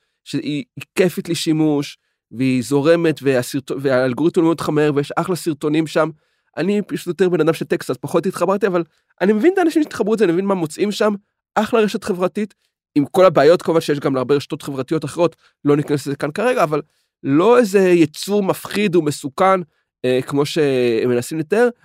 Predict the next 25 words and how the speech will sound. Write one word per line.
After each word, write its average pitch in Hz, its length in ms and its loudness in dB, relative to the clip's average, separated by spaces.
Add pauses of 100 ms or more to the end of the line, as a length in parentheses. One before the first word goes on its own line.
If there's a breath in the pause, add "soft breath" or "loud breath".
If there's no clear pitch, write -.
(100 soft breath)
אני 160 80 -2
אומר 196 120 4
שככל 175 480 0
גם 202 120 0
ש-, - 120 -8 (260)
ככל 151 220 -2
שהפופולריות 151 760 -2
שלה 113 160 -6
עולה, 135 260 2
באמת 127 300 -6
עולה 120 220 -2
בצורה 147 240 -6
משמעותית, 170 500 -6 (480)
אנחנו 127 300 -4
נחווה 135 320 0 (100)
עוד, 156 280 2
אה, 147 140 6 (420)
פאניקות 151 460 -2
מוסריות, 135 720 -2
או 120 160 -4
פאניקות 139 360 -6
ציבוריות 143 440 -4
מסוג 147 340 -6
זה, 233 200 4 (500)
אה, 120 680 0